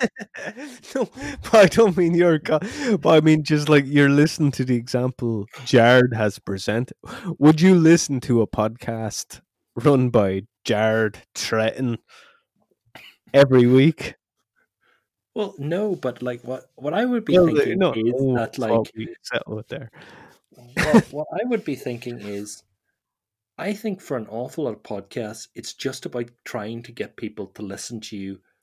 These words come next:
Speaker 2: for the first five minutes. That, like, you know, people can get into ruts and to do this. And, like, you know, I think that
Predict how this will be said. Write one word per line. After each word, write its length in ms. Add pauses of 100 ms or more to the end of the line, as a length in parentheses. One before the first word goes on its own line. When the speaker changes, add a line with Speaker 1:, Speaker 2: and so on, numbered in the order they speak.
(140)
Speaker 2:
for 120
the 80
first 600
five 480
minutes. 640 (840)
That, 160
like, 280
you 60
know, 80
people 340
can 160
get 180
into 220
ruts 380
and 160
to 100
do 240
this. 400 (800)
And, 380 (100)
like, 340
you 60
know, 320
I 180
think 440
that 400